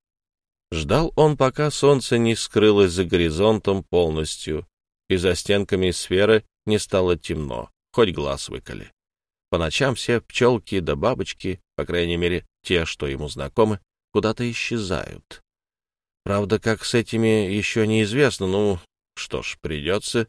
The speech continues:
рискнуть. Рука до сих пор тупо ныла, пульсировала болью без остановки.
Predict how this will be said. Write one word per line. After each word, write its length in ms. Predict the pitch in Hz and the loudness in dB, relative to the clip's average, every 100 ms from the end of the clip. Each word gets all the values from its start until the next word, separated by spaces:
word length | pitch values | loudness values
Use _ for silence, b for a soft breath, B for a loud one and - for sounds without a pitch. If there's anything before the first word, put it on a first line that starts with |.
| _ - | _ -2
рискнуть. 720 | 117 - - 120 110 - - _ _ _ _ _ _ _ _ _ _ _ - | -2 -2 -2 -2 -4 -8 -14 _ _ _ _ _ _ _ _ _ _ _ 0
Рука 420 | 101 98 110 110 | 2 2 0 0
до 140 | 98 | 0
сих 240 | 95 98 - - | 0 -4 -4 2
пор 260 | 104 101 - - | 4 4 -4 -6
тупо 300 | 98 92 82 | -2 0 2
ныла, 420 | 85 107 110 113 _ _ | 2 2 2 -2 _ _
пульсировала 580 | 113 95 - 98 92 90 | -2 0 0 2 2 2
болью 360 | 80 90 92 | 2 2 2
без 180 | 82 85 | 0 -4
остановки. 640 | 87 - 85 69 - - | -4 -2 -4 -4 -10 -20